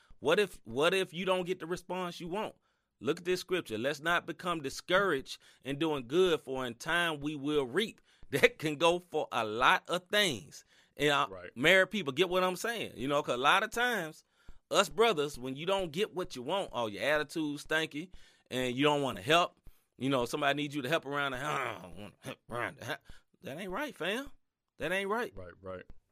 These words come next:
Speaker 1: You know what I'm saying? One of the, some of the greatest people that you gotta win to the Lord, although they may be saved, or some of the greatest people, let me say it this way, some of the greatest people that you show the love of Christ is your family.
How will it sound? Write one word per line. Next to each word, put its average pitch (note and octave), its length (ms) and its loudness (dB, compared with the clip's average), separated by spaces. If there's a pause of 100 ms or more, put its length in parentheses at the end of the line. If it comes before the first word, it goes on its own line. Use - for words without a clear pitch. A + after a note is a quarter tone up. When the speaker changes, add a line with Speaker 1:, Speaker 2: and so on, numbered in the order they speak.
(200)
Speaker 1:
You A2+ 80 -6
know C3 40 -2
what C3+ 80 -2
I'm C3+ 100 -4
saying? D3+ 320 0
One E3 140 0
of E3 160 0
the, - 60 -16
some E3+ 200 0
of F3 60 0
the D#3+ 60 -2
greatest E3+ 400 0
people F#3 240 -8
that D3 200 -6
you E3 120 -8
gotta D3+ 240 0
win D#3 300 -2
to D#3 140 -6
the C3 100 -4
Lord, D3+ 420 0 (260)
although D#3+ 320 4
they D#3 140 4
may D3+ 180 0
be A#2+ 160 -6
saved, D#3+ 440 2
or A#2 180 0 (180)
some F#3 220 2
of F3+ 40 4
the D#3 60 4
greatest E3 300 6
people, D#3+ 160 -2
let F3 60 -2
me E3 40 -6
say D#3 140 0
it D3 60 2
this D#3 120 -6
way, C3 160 -2
some D#3 220 -4
of C3 40 -4
the A#2+ 80 -2
greatest D#3 300 2
people D#3 240 -8
that C3 200 -6
you D#3+ 80 -8
show D3+ 180 -2
the C3+ 80 -4
love C#3 200 -4
of A2+ 60 -14
Christ D#3 300 -6
is F2+ 100 -10
your F#2 100 -10
family. A2+ 520 -8